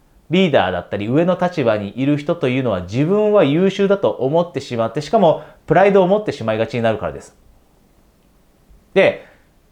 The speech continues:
自分が優秀だと、他の人よりも優秀、部下よりも優秀、そしてプライドを高く持ってしまうと、何が起きるかというと、孤独になっていくんですね。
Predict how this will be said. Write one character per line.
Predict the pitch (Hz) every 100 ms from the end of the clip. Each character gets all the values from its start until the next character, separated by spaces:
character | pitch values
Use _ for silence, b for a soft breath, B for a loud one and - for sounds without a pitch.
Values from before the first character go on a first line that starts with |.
| _
自 | 127
分 | 160
が | 170
優 | 147 147
秀 | 147
だ | 131
と、 | 98
他 | 107 131
の | 143
人 | 143
よ | 196
り | 139
も | 131 101
優 | 98
秀、 | 98 104
部 | 143
下 | 160
よ | 123
り |
も | 98
優 | 95 95
秀、 | 101 95
そ | 147
し |
て | 175 131 101 -
プ | 131
ラ | 131
イ |
ド | 131
を | 127
高 | 139
く | 117
持 | 104
っ | 113
て |
し | 98
ま | 92
う | 90
と、 |
何 | 147 190
が | 104
起 |
き | 113
る | 98
か | -
と | 85
い |
う |
と、 | -
孤 | 175
独 | 214 214
に |
な | 185
っ | 180
て |
い |
く | -
ん |
で | -
す |
ね。 | 151 165